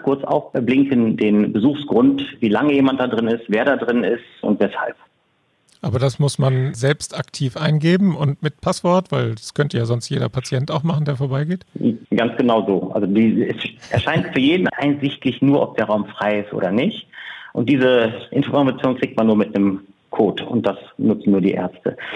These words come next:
Speaker 1: Vielleicht, bevor Sie noch weitere Fragen stellen, müsste ich ganz kurz erklären, wie das alles überhaupt funktionieren kann. Unser Arztinformationssystem ist To-Do-basiert. Und wir haben uns irgendwann die Mühe gemacht,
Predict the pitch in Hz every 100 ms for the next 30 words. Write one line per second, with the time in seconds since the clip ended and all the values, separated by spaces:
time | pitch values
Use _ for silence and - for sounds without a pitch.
0 | - - - _ 123 117 185 - - _
1 | 123 - 139 147 123 135 139 - 156 -
2 | 143 - 117 - 226 117 110 139 151 147
3 | 147 139 143 127 113 - 135 131 131 117
4 | 113 131 117 117 113 123 - 117 170 117
5 | 104 110 131 139 - - 143 127 120 117
6 | 110 - - 135 - - 139 - 180 180
7 | 180 175 127 - - 139 160 131 131 135
8 | 107 - - _ - - - - 117 117
9 | 143 170 151 156 151 135 131 147 175 160
10 | 151 151 -